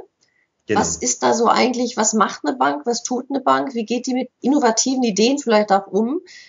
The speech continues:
Speaker 2: Ähm, das ist mehr als nur, nur mal so zu ahnen, wie Bankgeschäfte laufen,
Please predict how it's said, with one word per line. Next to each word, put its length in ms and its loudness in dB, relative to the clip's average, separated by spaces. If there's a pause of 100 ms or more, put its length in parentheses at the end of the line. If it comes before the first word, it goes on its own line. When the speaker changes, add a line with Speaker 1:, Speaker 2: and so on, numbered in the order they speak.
(180)
Speaker 2:
Ähm, 460 -2
das 160 0
ist 220 -2
mehr 420 2
als 260 -2
nur, 300 2
nur 220 -2
mal 200 2
so 240 0
zu 460 -2
ahnen, 560 2
wie 240 -6
Bankgeschäfte 720 -2
laufen, 560 -2